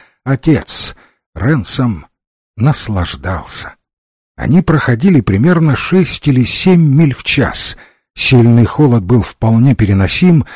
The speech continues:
благодаря кислороду он дышал без труда.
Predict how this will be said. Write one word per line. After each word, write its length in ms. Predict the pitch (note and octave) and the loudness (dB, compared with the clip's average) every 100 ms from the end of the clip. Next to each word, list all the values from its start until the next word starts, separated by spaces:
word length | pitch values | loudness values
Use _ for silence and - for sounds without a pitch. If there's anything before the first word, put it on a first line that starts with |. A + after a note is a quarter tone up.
| - - | -20 -6
благодаря 520 | F#2+ G#2 A#2+ F3 G3 | -2 0 2 4 2
кислороду 680 | - A2+ - B2 F3 D3 C3+ | 2 -2 0 2 2 2 2
он 180 | F#3 A#2 | 2 2
дышал 480 | A#2 - A#2+ F2 - _ _ | 0 0 -2 -2 -10 _ _
без 280 | E2 F#2+ - | -6 -4 -4
труда. 440 | - D2+ - - | -8 -6 -8 -10